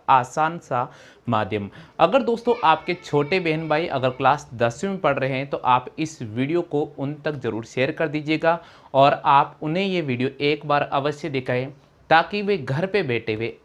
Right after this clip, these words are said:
आसान और एक अच्छे माध्यम से दसवीं क्लास बोर्ड एग्जाम की आसानी से तैयारी कर सके और अच्छे मार्क्स प्राप्त कर सके। तो मित्रों, सबसे पहले मैं आपके सामने एक्सरसाइज यहाँ पर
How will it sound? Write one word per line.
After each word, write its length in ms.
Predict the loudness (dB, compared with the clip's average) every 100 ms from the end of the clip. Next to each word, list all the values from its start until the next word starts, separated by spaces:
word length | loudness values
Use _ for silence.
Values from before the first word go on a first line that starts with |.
| 4
आसान 600 | 4 2 0 -2 -2 -8 -2
और 220 | 0 0
एक 240 | -2 -6 -6 -4
अच्छे 360 | -4 -4 -4 0
माध्यम 520 | 0 -2 -2 -4 -4
से 320 | -6 -8 -8 -12 -20 _ _ _
दसवीं 440 | -2 4 4 2 -4
क्लास 420 | 0 2 2 -2
बोर्ड 340 | -6 0 0 0
एग्जाम 340 | -4 -6 -6
की 120 | -8 -6 -2
आसानी 360 | -2 -2 -6 -6
से 120 | -6
तैयारी 380 | -4 -2 -2 -6 -10 _
कर 100 | 0
सके 360 | 0 -4 -4 -4
और 320 | -2 -2 -2
अच्छे 360 | -4 -4 -8 -8 -4
मार्क्स 400 | -6 -6 -10 -16 -16 _ _ 2
प्राप्त 260 | 2 2
कर 80 | -6
सके। 340 | -6 -10 -12 -16 -18 -20 _
तो 60 | -2
मित्रों, 280 | -2 0 0
सबसे 400 | 2 0 0 -2
पहले 300 | 0 0 0
मैं 160 | -2
आपके 400 | -2 0 0 -2
सामने 420 | -4 -2 -2 -2 -4 -6 -18 -20 _ _ _
एक्सरसाइज 500 | 0 2 2 2 2
यहाँ 260 | 0 0 0
पर 300 | 0 0